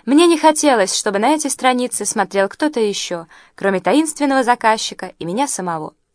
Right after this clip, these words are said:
«Непонятный случай», он хмыкнул и затих, ожидая, что я на это скажу. Я кивнул. Молчание затягивалось. Неужели по мне не видно, что я не настроен на долгие дружеские беседы?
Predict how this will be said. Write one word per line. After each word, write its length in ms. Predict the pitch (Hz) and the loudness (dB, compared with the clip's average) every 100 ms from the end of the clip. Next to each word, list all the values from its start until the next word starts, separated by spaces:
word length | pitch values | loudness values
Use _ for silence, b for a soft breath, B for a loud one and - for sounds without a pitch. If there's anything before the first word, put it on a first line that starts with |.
| _ _ b b b b b | _ _ b b b b b
«Непонятный 500 | 233 320 370 370 311 | 2 4 4 4 0
случай», 460 | 302 269 294 - 220 | 0 0 0 0 -2
он 100 | 202 | -2
хмыкнул 420 | 254 285 254 240 | -2 -4 -2 -2
и 40 | |
затих, 420 | 214 214 - 214 | 0 -2 0 -2
ожидая, 500 | 185 170 175 262 247 | -2 -4 0 2 2
что 180 | 226 - | -2 0
я 120 | 285 | 0
на 160 | 208 196 | 0 -2
это 160 | 208 180 | -4 -8
скажу. 460 | - 170 160 156 - _ _ _ b b b | -6 -6 -6 -14 -18 _ _ _ b b b
Я 160 | - 349 | 0 0
кивнул. 480 | 330 254 196 185 175 _ _ b b b | 2 -4 -2 -6 -8 _ _ b b b
Молчание 480 | 214 240 - 370 320 | 2 2 2 2 4
затягивалось. 800 | 226 202 196 180 165 - 185 - _ _ b b - | 2 0 0 0 -2 -12 -10 -12 _ _ b b -2
Неужели 280 | 302 381 | 4 4
по 160 | 339 294 | 6 4
мне 160 | 277 269 | 4 0
не 160 | 262 | 0
видно, 300 | 247 269 208 | 0 0 -2
что 180 | 196 208 | -4 -2
я 140 | 240 | 0
не 80 | 247 | 0
настроен 500 | 202 202 - 254 233 | 0 -2 0 0 2
на 100 | 190 | 0
долгие 340 | 185 277 214 233 | 0 0 0 -2
дружеские 540 | 208 185 180 - 175 | -2 -2 -6 -6 -8
беседы? 520 | 175 175 160 156 165 | -6 -6 -6 -8 -10